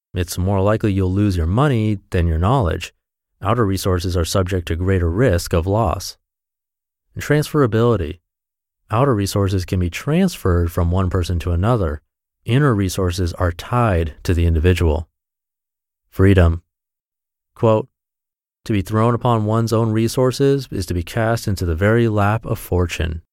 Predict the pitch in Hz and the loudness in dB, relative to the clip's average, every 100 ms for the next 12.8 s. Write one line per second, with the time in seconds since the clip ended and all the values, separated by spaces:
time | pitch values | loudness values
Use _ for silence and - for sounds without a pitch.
0 | _ - 85 95 95 98 101 107 95 101 | _ -4 0 0 2 0 0 -2 -2 0
1 | 87 90 101 98 104 107 107 110 98 87 | 0 0 0 0 -2 0 2 2 2 2
2 | 98 117 123 127 123 - 90 101 110 - | 2 2 0 -2 -4 -6 -4 -2 -4 -4
3 | 107 113 113 110 135 147 - 95 92 85 | 0 2 2 2 2 0 0 0 0 0
4 | 90 90 - 104 98 - 143 175 117 - | 0 -2 0 0 0 0 0 2 2 0
5 | 85 80 82 - 92 87 87 104 113 98 | 0 0 -4 -2 -2 -2 -2 0 0 0
6 | 80 82 - _ _ _ _ _ _ - | -2 -4 -8 _ _ _ _ _ _ 0
7 | 98 90 85 95 95 92 85 87 _ _ | 2 2 0 0 -2 0 -2 -4 _ _
8 | _ _ _ _ _ _ _ - 120 113 | _ _ _ _ _ _ _ -4 0 0
9 | 110 - - 110 110 95 98 110 113 127 | -2 -2 -2 0 0 0 0 0 0 0
10 | 123 120 - - 135 147 143 139 139 - | 0 -4 -12 -10 -4 -4 -2 -2 -2 0
11 | 156 147 117 113 117 110 - 165 165 107 | 0 0 0 0 0 0 0 2 2 2
12 | 101 113 101 113 107 101 107 113 | 0 0 -2 -2 -4 -2 -2 -2